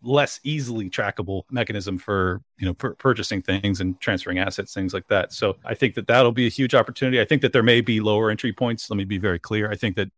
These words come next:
you know, Bitcoin could go significantly lower from here, in, in which case I would, I would advise dollar cost averaging, like, get a, get a little bit now, just as it drops, every, every time it go, ticks down another thousand, get a little bit more,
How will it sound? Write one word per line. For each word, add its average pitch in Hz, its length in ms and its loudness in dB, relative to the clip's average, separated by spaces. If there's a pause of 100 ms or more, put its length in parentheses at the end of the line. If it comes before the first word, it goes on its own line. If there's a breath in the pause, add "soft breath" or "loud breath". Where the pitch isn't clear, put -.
you 98 120 -8
know, 92 80 -2
Bitcoin 107 420 0 (400)
could 123 460 4 (180)
go 110 240 2
significantly 107 560 -4
lower 104 240 0
from 123 160 -4
here, 131 220 4
in, 107 180 -2
in 104 140 -4
which 104 180 -2
case 104 260 0
I 113 60 -2
would, 95 180 -4 (200)
I 104 80 -2
would 101 120 -2
advise 95 380 0
dollar 104 280 4
cost 98 260 0
averaging, 104 380 2
like, 85 220 -4 (440 soft breath)
get 110 140 2
a, 107 80 0
get 104 180 -4
a 92 40 -2
little 107 160 2
bit 123 140 2
now, 110 380 2 (240)
just - 300 -8
as 98 200 0
it 113 80 -8
drops, 104 380 2
every, 113 240 -4 (100)
every 123 160 0
time 123 160 2
it 127 60 2
go, 120 160 0 (140)
ticks - 200 -4
down 123 200 4
another 117 260 2
thousand, 117 440 2
get 110 100 -2
a - 20 0
little 117 160 0
bit 131 100 -2
more, 117 300 2